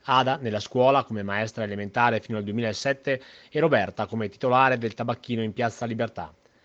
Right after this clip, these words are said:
Una vita lavorativa, la loro, spesa a contatto con la gente. Classe millenovecentocinquanta, Ada Benvenu,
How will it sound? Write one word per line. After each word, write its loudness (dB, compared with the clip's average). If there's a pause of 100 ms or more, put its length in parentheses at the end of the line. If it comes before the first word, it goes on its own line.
(320)
Una 2
vita 0
lavorativa, 0
la -2
loro, 2
spesa 0
a -2
contatto -8
con -6
la 0
gente. -10 (640)
Classe 2
millenovecentocinquanta, 0
Ada 2
Benvenu, -2